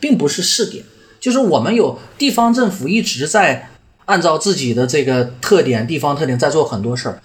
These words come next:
有些事情呢，后来变成了国家要推的一些试点，但大多数事情它都是一些做法，没有正式的说是一个试点。那因为我们国家地方政府之间要有个竞争的概念，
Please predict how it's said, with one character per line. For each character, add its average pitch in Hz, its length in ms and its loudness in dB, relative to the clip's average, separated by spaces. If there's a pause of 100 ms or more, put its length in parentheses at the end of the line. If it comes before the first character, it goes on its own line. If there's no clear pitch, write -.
有 139 120 0
些 214 180 2
事 240 220 0
情 127 220 -4
呢， 104 200 -4 (260)
后 151 200 -2
来 127 140 0
变 147 200 -2
成 123 200 -4
了 127 80 -2
国 117 180 0
家 131 180 2
要 117 140 0
推 127 260 -2
的 123 80 0
一 117 80 -2
些 113 200 -4
试 - 180 -6
点， 95 180 -10
但 208 160 2
大 262 200 0
多 202 120 4
数 196 160 -2
事 143 200 -2
情 107 240 -6 (280)
它 180 120 -2
都 196 160 4
是 196 120 0
一 127 80 -2
些 120 160 0
做 117 220 0
法， - 220 -14
没 127 140 2
有 185 120 4
正 180 180 0
式 135 200 -4
的 110 120 -6
说 107 200 -2
是 98 320 -8
一 107 100 -6
个 110 80 0
试 - 220 0
点。 - 200 -8 (500)
那 214 280 0
因 226 160 0
为 240 80 6
我 139 160 0
们 147 120 -4
国 160 160 0
家 160 160 0
地 196 140 0
方 170 220 -2
政 165 160 0
府 117 100 -12
之 127 160 0
间 143 160 0
要 139 180 0
有 101 140 0
个 107 100 -2
竞 143 240 -2
争 156 200 -2
的 143 80 0
概 135 240 0
念， 92 200 -10